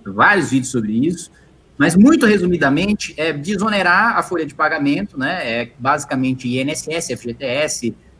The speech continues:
o empresário não tem de pagar, ou você tem uma diminuição, como é o caso do F G T S,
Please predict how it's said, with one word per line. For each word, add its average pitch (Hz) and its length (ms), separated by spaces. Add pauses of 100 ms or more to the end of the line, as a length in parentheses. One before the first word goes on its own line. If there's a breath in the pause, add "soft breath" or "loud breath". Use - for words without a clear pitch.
o 131 80
empresário 147 480
não 151 160
tem 139 160
de 131 80
pagar, 180 460
ou 226 120
você 214 220
tem 190 140
uma 180 120
diminuição, 160 640
como 160 140
é 127 40
o 123 40
caso 123 220
do 120 40
F 117 120
G 120 60
T 117 120
S, 127 340